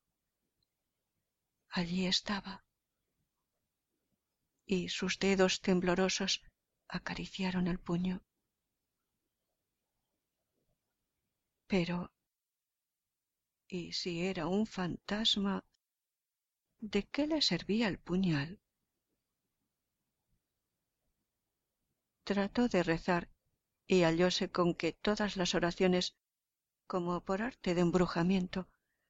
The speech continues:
se le habían olvidado. Aún imploró: "Déjame,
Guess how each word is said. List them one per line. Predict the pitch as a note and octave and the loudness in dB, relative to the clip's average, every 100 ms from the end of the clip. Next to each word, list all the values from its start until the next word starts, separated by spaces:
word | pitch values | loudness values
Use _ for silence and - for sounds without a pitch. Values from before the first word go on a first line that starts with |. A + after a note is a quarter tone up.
| _ _ | _ _
se | - G#3 | -2 0
le | F3+ E3 | 0 -2
habían | E3 F3 E3 | 0 0 0
olvidado. | D#3 D#3+ E3 E3+ F#3 F#3 _ _ _ _ _ _ _ _ _ _ _ _ _ _ _ _ _ _ _ _ _ _ _ _ _ _ _ _ _ _ _ _ _ _ _ | 0 -2 -4 -4 -6 -10 _ _ _ _ _ _ _ _ _ _ _ _ _ _ _ _ _ _ _ _ _ _ _ _ _ _ _ _ _ _ _ _ _ _ _
Aún | F#3+ F#3 F3+ F#3 F#3 | 0 2 4 2 0
imploró: | F#3 F#3 F3+ F3 F3+ F3 F#3 - _ _ _ _ _ _ _ _ _ _ _ _ _ _ _ _ _ _ _ _ - | -2 -4 -4 -2 -2 -4 -8 -16 _ _ _ _ _ _ _ _ _ _ _ _ _ _ _ _ _ _ _ _ -10
"Déjame, | G#3 G#3+ - A3 G3+ G3 G#3 | -8 -8 -6 -6 -4 -6 -8